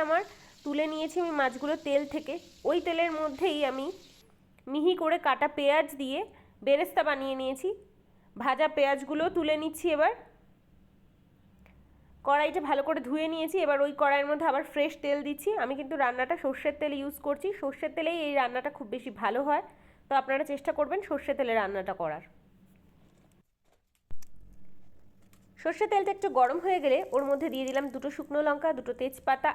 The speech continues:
আর দিয়ে দিচ্ছি তিন থেকে চারটে এলাচ আর চার থেকে পাঁচটা লবঙ্গ। দারচিনি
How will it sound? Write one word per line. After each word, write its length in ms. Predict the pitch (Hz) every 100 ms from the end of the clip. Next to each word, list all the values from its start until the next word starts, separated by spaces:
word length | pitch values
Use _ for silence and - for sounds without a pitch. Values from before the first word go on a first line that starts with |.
| -
আর 80 | 233
দিয়ে 140 | 214 240
দিচ্ছি 180 | 254 320 311
তিন 120 | 269 277
থেকে 160 | 302 302 302
চারটে 320 | 254 240 - 254 - 254
এলাচ 220 | 254 330 - - - -
আর 80 | 226 202
চার 160 | 269 254 -
থেকে 140 | 269 269
পাঁচটা 360 | 254 254 - 294 - - - - - - _ _
লবঙ্গ। 420 | 175 214 214 180 156 156 - _ _ 220
দারচিনি 440 | 262 254 285 277